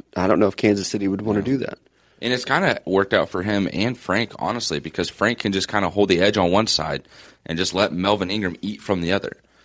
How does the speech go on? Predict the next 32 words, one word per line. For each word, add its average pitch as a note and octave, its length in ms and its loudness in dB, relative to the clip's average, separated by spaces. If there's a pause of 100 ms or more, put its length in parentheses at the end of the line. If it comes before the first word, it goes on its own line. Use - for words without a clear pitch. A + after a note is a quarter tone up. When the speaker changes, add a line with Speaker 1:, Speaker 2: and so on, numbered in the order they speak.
(140)
Speaker 2:
And A2+ 120 -14
so G2+ 200 0
it's F#2+ 160 -8
just, G2+ 180 -6 (380)
you A2 100 0
know, - 200 -2
they're G2+ 380 4
either A2+ 200 8
gonna G#2 160 4
run A2 160 6
away A#2 160 6
from G#2+ 180 0
me A#2+ 140 6
into G#2 140 0
you, A2 260 2
or E2+ 100 -4
they're F#2 120 -4
gonna F2 160 0
run F2+ 360 2
away G2 160 4
from F2+ 180 -4
you F#2 180 2
into E2+ 140 -2
me. C#2+ 240 -12 (280)
Speaker 1:
Yeah. F2+ 260 4
Oh, F#2+ 160 6
by G2+ 160 6
the G2 80 6
way, F#2 100 6
there's F2+ 200 2
Chris - 200 -6
Jones. - 360 -10